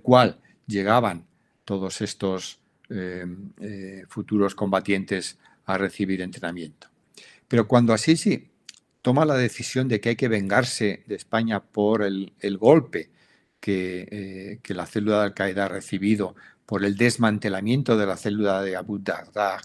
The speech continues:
por el encarcelamiento del propio Abu Dagdag y, y, y,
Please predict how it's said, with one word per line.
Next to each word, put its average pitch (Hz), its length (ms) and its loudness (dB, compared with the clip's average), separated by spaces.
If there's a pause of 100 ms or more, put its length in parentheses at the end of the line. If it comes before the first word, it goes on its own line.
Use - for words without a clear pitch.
(340)
por 104 180 -4
el 101 120 0
encarcelamiento 107 800 2
del 110 100 2
propio 110 300 0
Abu 107 180 0
Dagdag 104 520 0 (300)
y, 110 140 -2
y, 98 720 -4
y, 101 460 -10